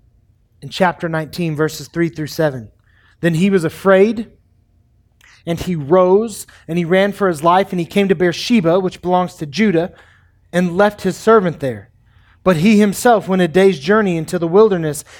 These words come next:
and came and sat down under a broom tree," also referred to many times as a juniper. "And he asked that he might die, saying, 'It is enough.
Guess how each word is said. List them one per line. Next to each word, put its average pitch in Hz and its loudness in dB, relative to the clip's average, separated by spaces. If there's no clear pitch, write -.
and 175 -8
came 214 2
and 196 -2
sat 185 0
down 190 2
under 180 2
a 160 2
broom 185 0
tree," 143 -8
also 170 -4
referred 165 -8
to 175 -6
many 165 -8
times 156 -8
as 147 -8
a 151 -8
juniper. 135 -8
"And 180 2
he 208 0
asked 202 0
that 185 2
he 190 -2
might 196 0
die, 196 2
saying, 180 -2
'It 185 -2
is 214 -2
enough. 147 -4